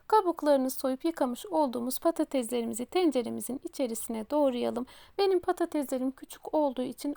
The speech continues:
on tane kullandım. Eğer siz büyük patates kullanırsanız dört beş tane yeterli olacaktır.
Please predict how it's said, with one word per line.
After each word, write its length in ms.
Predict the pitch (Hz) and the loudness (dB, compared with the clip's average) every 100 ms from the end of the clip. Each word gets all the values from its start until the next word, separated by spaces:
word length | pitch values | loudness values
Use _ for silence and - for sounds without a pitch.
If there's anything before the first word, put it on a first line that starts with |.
| - | -4
on 160 | 320 | -4
tane 300 | 302 269 254 | 0 0 0
kullandım. 560 | 254 254 233 233 226 262 - | -4 -8 -6 -6 -6 -6 0
Eğer 280 | 311 233 | 2 2
siz 320 | 240 - 240 - | -2 -8 -8 -2
büyük 220 | 311 - | -2 -2
patates 480 | 254 - - 226 - | -8 -8 -10 -10 -8
kullanırsanız 840 | - 294 226 220 - 233 233 254 - - - | -6 -4 -4 -6 -8 -6 -6 -8 -16 -20 -6
dört 240 | 370 339 - | -2 -2 -2
beş 200 | 226 - | -6 -2
tane 320 | 302 269 220 | 0 0 0
yeterli 520 | 240 294 269 214 208 - | 0 0 0 -2 -2 -2
olacaktır. 880 | 277 285 302 294 - 330 370 392 | -2 0 0 0 0 2 2 0